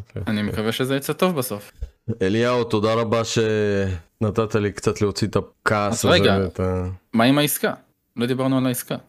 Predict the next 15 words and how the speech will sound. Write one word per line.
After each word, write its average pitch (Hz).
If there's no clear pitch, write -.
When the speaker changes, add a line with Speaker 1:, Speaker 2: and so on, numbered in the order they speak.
Speaker 1:
אז 98
בוא 104
נתחיל 127
ממך. 151
מה 107
אתה 143
חושב 117
על 90
העסקה? 85
Speaker 2:
רגע, 101
חוץ 143
מזה 131
שהיא 117
התבטלה, 107
נכון? 120